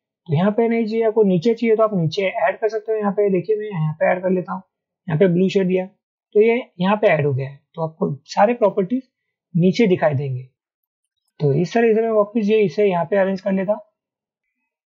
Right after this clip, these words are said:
तो यहाँ पे ये ऐसे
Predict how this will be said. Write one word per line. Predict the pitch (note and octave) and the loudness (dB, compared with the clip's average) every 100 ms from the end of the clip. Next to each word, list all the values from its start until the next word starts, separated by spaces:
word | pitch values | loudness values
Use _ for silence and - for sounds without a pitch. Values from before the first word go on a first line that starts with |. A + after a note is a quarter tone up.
| _ _ _ _ _ _ _ _ G3+ _ _ _ _ _ _ _ _ _ _ _ - | _ _ _ _ _ _ _ _ _ _ _ _ _ _ _ _ _ _ _ _ -2
तो | |
यहाँ | F3+ F3+ | 2 2
पे | E3+ | 4
ये | G#3 C4 | 2 4
ऐसे | F#3+ D3+ | -2 -2